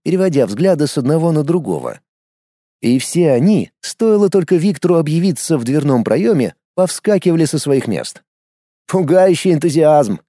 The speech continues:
Проклятый ухмыльнулся, заставив Тилию вздрогнуть. «Во избежание недопониманий скажу. Я так улыбаюсь, а не сулю всем кары небесные. А теперь к делу, пожалуй. Вопросы, просьбы,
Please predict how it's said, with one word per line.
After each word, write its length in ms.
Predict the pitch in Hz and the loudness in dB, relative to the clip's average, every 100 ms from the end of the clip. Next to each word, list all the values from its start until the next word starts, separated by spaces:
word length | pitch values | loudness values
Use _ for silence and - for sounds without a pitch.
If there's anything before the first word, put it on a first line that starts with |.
| _ _ | _ _
Проклятый 480 | - 120 - 123 139 | -2 0 0 0 0
ухмыльнулся, 680 | 123 135 156 196 127 - 64 | 0 0 2 2 0 -4 -6
заставив 540 | 131 135 170 165 156 | -4 -2 0 2 0
Тилию 360 | - 214 180 175 | -4 -2 0 0
вздрогнуть. 680 | 127 113 185 123 69 - - _ _ - | 0 -2 -2 -2 -8 -14 -18 _ _ -12
«Во 280 | 113 147 196 | -2 2 2
избежание 600 | 160 202 180 233 233 226 | 2 2 2 4 4 2
недопониманий 840 | 214 220 180 208 147 175 220 226 | 2 2 2 2 2 2 2 0
скажу. 600 | 160 185 175 135 143 135 - _ - | 0 0 2 2 2 0 -4 _ -6
Я 220 | 113 175 | 0 2
так 200 | 196 202 | 0 0
улыбаюсь, 640 | 214 180 185 226 131 - - | 0 4 4 4 2 -2 -4
а 140 | 175 | 0
не 120 | 196 | 0
сулю 280 | 214 240 226 | 0 2 2
всем 300 | 160 - 220 | 0 0 0
кары 300 | 160 226 226 | 2 2 4
небесные. 640 | 202 180 165 123 95 57 - _ _ - | 2 2 2 2 -4 -10 -16 _ _ -4
А 120 | 127 | -2
теперь 300 | 175 196 226 | 0 2 2
к 60 | 180 | 2
делу, 280 | 233 254 | 2 2
пожалуй. 540 | 208 208 165 110 69 - _ _ _ | 4 2 4 2 0 -12 _ _ _
Вопросы, 640 | - 131 175 214 208 220 180 _ | -2 0 2 2 2 0 0 _
просьбы, 640 | 135 175 214 190 226 208 | 0 2 4 2 2 2